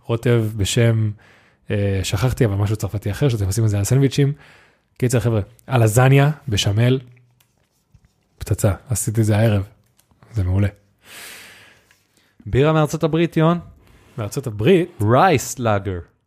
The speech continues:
Speaker 1: רייס לאגר? כאילו, עם, עם, עם
Speaker 2: עם
Speaker 1: אורז?
Speaker 2: כתוב פה,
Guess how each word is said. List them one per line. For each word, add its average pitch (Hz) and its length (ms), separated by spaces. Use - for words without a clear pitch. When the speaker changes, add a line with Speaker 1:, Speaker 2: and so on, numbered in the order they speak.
Speaker 1:
רייס 156 360
לאגר? 208 120
כאילו, 113 300
עם, 113 220
עם, 101 320
עם 110 140
Speaker 2:
עם 110 80
Speaker 1:
אורז? 175 400
Speaker 2:
כתוב 131 440
פה, 156 440